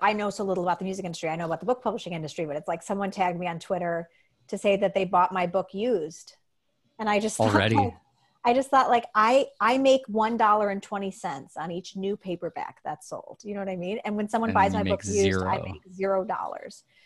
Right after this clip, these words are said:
Speaker 1: So it's like, thanks for buying my book, but, like, but then I think, am I gonna educate this person? I don't wanna publicly shame them for doing this, but it's, I know that it's ignorance, you know, and I try to, you know, I, I buy,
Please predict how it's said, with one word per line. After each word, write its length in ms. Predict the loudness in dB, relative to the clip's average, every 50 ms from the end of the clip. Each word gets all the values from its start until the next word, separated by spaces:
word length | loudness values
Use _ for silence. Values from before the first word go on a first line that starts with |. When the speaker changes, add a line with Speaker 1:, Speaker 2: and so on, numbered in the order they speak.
| _ _ _
Speaker 1:
So 640 | -20 -2 0 2 4 4 4 4 4 2 2 0 -4 -6
it's 180 | -8 -4 -2
like, 220 | -2 -2 -2 0 2
thanks 260 | 2 2 2 0 -2
for 80 | 0
buying 260 | 2 4 4 4 4 0
my 140 | -2 -4
book, 300 | -2 0 2 2 2 2 -2 -4
but, 160 | -4 -2 -2 0
like, 300 | 0 0 0 0 -2 -6 -10 -20 _ _ _ _ _ _ _ _
but 120 | -2 0
then 100 | 2 2
I 80 | 4 2
think, 240 | 2 0 0 0 0
am 100 | 2 2
I 100 | 2 2
gonna 180 | 2 0 0 0
educate 420 | 0 0 0 -2 -4 -4 -4 -2
this 120 | -4 -4 -4
person? 240 | -4 -4 -2 -4
I 40 | -6
don't 100 | -6 -6
wanna 120 | -8 -10 -10
publicly 460 | -6 -4 -4 -2 -2 -4 -4 -6 -8
shame 480 | -8 -8 -8 -6 -4 -4 -2 -4 -4
them 240 | -4 -6 -6 -8 -8
for 120 | -8 -10 -8
doing 320 | -4 -4 -4 -2 -2 -4
this, 200 | -6 -6 -8 -4
but 140 | -4 -2 2
it's, 180 | 2 0 0 0 0
I 100 | 0 0
know 160 | 2 4 4
that 140 | 4 4 0
it's 120 | 0 0 0
ignorance, 640 | -2 -2 -2 -6 -8 -8 -8 -8 -10 -12 -12 -8 -8
you 80 | -6 -6
know, 200 | -4 -2 -2 -2
and 80 | -2
I 60 | -4 -4
try 280 | -4 -2 0 0 2
to, 240 | 2 0 0 -2 -6 -8 -14 -20 -20 _ _ _ _ _ _ _ _ _ _ _ _ _ _
you 80 | -6 -4
know, 220 | 0 0 0 0 2 4
I, 280 | 4 6 6 4 2 0 -2 0
I 220 | 2 2 2 2
buy, 440 | 2 2 2 2 4 4 2 0 -2